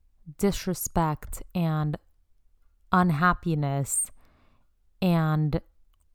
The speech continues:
anxiety that the other person brings to you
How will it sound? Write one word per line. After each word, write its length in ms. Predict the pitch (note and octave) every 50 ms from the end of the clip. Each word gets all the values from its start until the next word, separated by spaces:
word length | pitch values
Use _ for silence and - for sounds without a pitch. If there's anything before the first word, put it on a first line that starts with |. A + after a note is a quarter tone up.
| _ _ _ _ _ _ _ _ -
anxiety 760 | F#3+ F3+ F3 E3 D3 F3 F3 F3+ G3+ G3 F3+ D#3+ D#3 D3 D3
that 240 | C#3+ - D#3 - -
the 200 | - E3 E3+ - -
other 220 | F3+ E3 F#3+ F3+
person 400 | - - F#3 F3 - - E3 D#3
brings 400 | C3+ E3 E3 E3 F3+ F#3 E3+ -
to 160 | - - -
you 260 | D3 C#3+ C#3 C#3 -